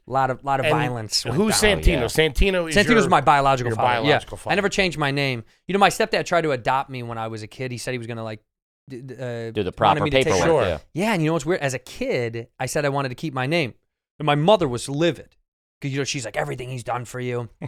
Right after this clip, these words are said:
Speaker 3: Yeah.
Speaker 1: But my
Speaker 3: Just,
Speaker 1: stepdad
Speaker 3: "You ungrateful
Speaker 1: Yeah,
Speaker 3: bastard."
Speaker 1: my stepdad
Speaker 2: I
Speaker 1: was
Speaker 2: like
Speaker 1: like,
Speaker 2: it.
Speaker 1: "You, you know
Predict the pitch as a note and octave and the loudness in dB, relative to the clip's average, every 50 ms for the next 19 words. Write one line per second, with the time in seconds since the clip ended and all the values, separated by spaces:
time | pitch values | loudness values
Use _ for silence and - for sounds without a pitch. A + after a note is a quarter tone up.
0 | - _ - A#2 G#2 G2+ G2 F#2 F2 - C#3 C3+ B2 C3+ A#2 - A#3+ A#3+ A#3+ - | -14 _ -6 -2 0 2 2 0 0 -2 -2 0 0 0 2 4 4 4 4 4
1 | F3 D3 C#3+ C#3 C#3 D#3 G3 F#3 F3+ F3 E3 C3 - D3 E3+ F#3 E3+ - - D#3 | 2 2 2 2 2 2 4 6 6 6 6 4 2 4 4 4 4 2 2 0
2 | D3+ G#2 - - G3 F3+ F3 - G#3 G#3 A3+ G#3+ F#3 F#3 E3 E3 E3 F3 E3+ - | 0 2 4 6 8 8 8 8 10 10 12 12 10 10 6 4 4 2 4 6
3 | B3 C4 B3+ - F3+ D#3 D3 C#3+ A#2+ B2+ C#3 G#2+ - C3+ D3 E3 E3+ E3+ - D3 | 4 4 4 4 2 2 2 0 0 0 0 0 0 0 0 0 0 -2 -4 -4
4 | C3+ D#3+ E3 E3+ E3+ D#3+ - _ D3+ D#3 D#3 C3 A#2+ A#2+ B2 B2 | -4 -2 -2 -2 -2 -4 -6 _ -6 -6 -4 -4 -4 -6 -8 -10